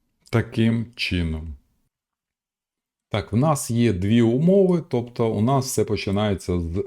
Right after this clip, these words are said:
оператора AND. Умова перша. Якщо у нас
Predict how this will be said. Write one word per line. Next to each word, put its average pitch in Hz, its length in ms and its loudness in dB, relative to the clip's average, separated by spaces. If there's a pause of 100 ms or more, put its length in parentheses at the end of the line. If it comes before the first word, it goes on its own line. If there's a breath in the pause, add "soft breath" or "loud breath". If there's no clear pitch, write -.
оператора 92 880 -2 (180)
AND. 82 360 -6 (1500)
Умова 156 420 2
перша. 90 480 -4
Якщо 120 520 -2
у 139 220 0
нас 110 600 -2